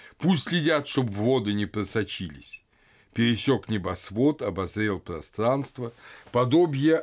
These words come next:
Апсу, чертог Нудимуда, он измыслил. Размеры Апсу измерил владыка. Отражение его Эшару создал.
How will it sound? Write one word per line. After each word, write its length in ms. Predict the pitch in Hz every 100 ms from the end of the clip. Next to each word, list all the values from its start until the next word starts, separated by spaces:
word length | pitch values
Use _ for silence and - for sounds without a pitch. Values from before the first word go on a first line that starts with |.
| -
Апсу, 480 | 160 147 - - 73 -
чертог 560 | 117 113 - 135 -
Нудимуда, 880 | 107 113 90 95 98 143 185 101 71 - _ - -
он 240 | 139 143
измыслил. 800 | 117 - 107 147 139 - 82 69 _ - -
Размеры 840 | 110 120 98 117 135 127 120 104 - _ _ _ _ _ _ _ _ -
Апсу 640 | 139 151 147 - 98 73 - _ _ _ _
измерил 720 | 143 113 135 151 170 139 113
владыка. 800 | 101 95 113 107 104 - 73 - - - - - -
Отражение 1120 | 127 - 123 113 92 127 165 160 139 113 101 -
его 640 | 101 90 120 117 107 82 - _ _ _
Эшару 760 | 127 120 - 143 143 107 85 73
создал. 720 | - 104 95 85 - -